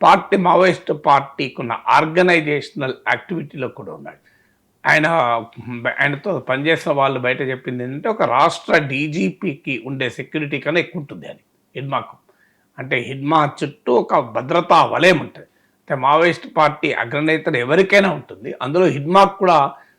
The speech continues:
ఒక పెద్ద భద్రతా వలయం. ఎందుకంటే నిన్న అరెస్ట్ అయిన వాళ్ళు, దొరికిన వాళ్ళలో కూడా హిడ్మా పర్సనల్ సెక్యూరిటీ గార్డ్స్ కూడా ఉన్నారని వచ్చింది. అంటే స్వయాన తానే ఆయుధం పట్టుకొని పోరాడడమే కాకుండా తన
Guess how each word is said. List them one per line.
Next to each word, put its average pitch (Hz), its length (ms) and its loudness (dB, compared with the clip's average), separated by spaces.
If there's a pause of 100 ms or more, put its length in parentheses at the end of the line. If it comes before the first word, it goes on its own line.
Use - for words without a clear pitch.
(180)
ఒక 151 180 -2
పెద్ద 165 360 2
భద్రతా 165 560 2
వలయం. 120 340 0
ఎందుకంటే 127 280 -6
నిన్న 131 200 -4
అరెస్ట్ 127 460 0
అయిన 143 140 0
వాళ్ళు, 127 720 -2
దొరికిన 143 360 -4
వాళ్ళలో 139 380 0
కూడా 123 440 0 (440)
హిడ్మా 160 400 4
పర్సనల్ 151 520 0
సెక్యూరిటీ 151 420 -6
గార్డ్స్ 135 280 -6
కూడా 123 180 -8
ఉన్నారని 120 320 -8
వచ్చింది. - 300 -20 (480)
అంటే 165 180 0
స్వయాన 170 520 6
తానే 165 600 4
ఆయుధం 160 480 6
పట్టుకొని 156 500 -8
పోరాడడమే 117 600 -2
కాకుండా 107 680 -2
తన 180 320 0